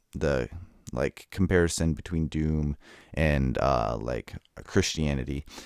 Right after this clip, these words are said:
And, um, uh, I don't know, maybe, it was maybe November, and I was like, I was thinking about maybe, you know, getting Doom and, like, playing it. Um,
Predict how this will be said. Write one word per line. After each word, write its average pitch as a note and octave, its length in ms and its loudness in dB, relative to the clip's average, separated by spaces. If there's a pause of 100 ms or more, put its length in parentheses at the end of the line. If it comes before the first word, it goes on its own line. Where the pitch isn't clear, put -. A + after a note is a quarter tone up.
(160)
And, G2+ 420 6
um, E2 420 6 (920)
uh, D2 180 2 (120)
I F#2+ 120 8
don't G#2 160 10
know, D#2 140 6
maybe, G2 500 6 (140)
it F#2 60 0
was E2+ 180 -2
maybe G#2+ 280 8
November, D#2 840 4 (500)
and E2 200 6
I D2 140 8
was D#2+ 240 4
like, D2 320 2 (120)
I - 40 4
was F2 160 4
thinking F#2 300 6
about D#2 300 6
maybe, D2 560 2
you D#2 100 0
know, C#2 200 2
getting D2+ 420 2
Doom C2+ 420 0 (200)
and, D2 160 2
like, B1 220 -4
playing B1+ 320 2
it. C2 160 -4 (400)
Um, C2 560 2